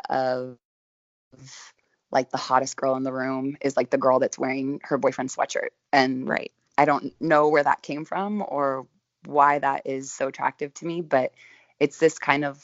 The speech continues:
Speaker 1: like, confidence that it, that I don't really care.
Speaker 2: I don't need to show a ton of skin,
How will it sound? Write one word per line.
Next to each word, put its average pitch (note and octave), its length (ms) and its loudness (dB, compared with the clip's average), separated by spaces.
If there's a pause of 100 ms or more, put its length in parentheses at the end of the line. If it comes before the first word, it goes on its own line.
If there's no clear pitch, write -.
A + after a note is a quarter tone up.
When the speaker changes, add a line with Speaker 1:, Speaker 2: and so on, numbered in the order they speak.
(120)
Speaker 1:
like, C3 300 -2
confidence C3 840 -4 (600)
that C#3 180 4
it, B2+ 200 2 (300)
that - 360 0
I C#3 120 2
don't C#3 180 -2
really C3 200 -10
care. C3 600 -4 (880)
Speaker 2:
I E3+ 140 4
don't E3+ 140 6
need F3 160 -4
to E3 60 -8
show E3+ 240 4
a E3 60 4
ton D#3 240 -6
of C#3+ 100 -6
skin, C#3+ 680 -8